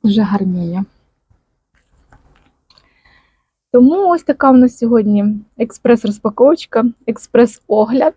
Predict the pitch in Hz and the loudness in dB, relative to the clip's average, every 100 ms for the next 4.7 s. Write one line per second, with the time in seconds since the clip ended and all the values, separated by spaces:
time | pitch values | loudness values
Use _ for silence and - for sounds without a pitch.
0 | _ - - - - - - 226 233 233 | _ -20 -20 -20 -18 -16 -2 2 2 2
1 | - 240 233 226 220 220 214 208 196 190 | -2 -2 0 0 0 -2 -2 -2 -4 -6
2 | 202 202 226 208 196 180 175 - 220 226 | -4 -4 -4 -6 -8 -6 -8 -10 -6 -2
3 | 285 - _ _ _ _ _ _ _ _ | -2 -4 _ _ _ _ _ _ _ _
4 | _ - 214 220 202 190 | _ -4 -2 0 -2 -6